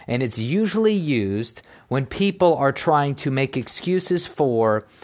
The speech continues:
people violating free speech. So the, you know, everyone knows that it's the government of China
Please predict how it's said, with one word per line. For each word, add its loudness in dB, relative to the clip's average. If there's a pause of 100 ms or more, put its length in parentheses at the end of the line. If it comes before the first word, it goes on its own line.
(160)
people 2
violating 4
free -2
speech. -4 (500)
So 4
the, 0 (200)
you 0
know, 0
everyone 2
knows 2
that 0
it's -2
the -4
government 2
of -2
China 0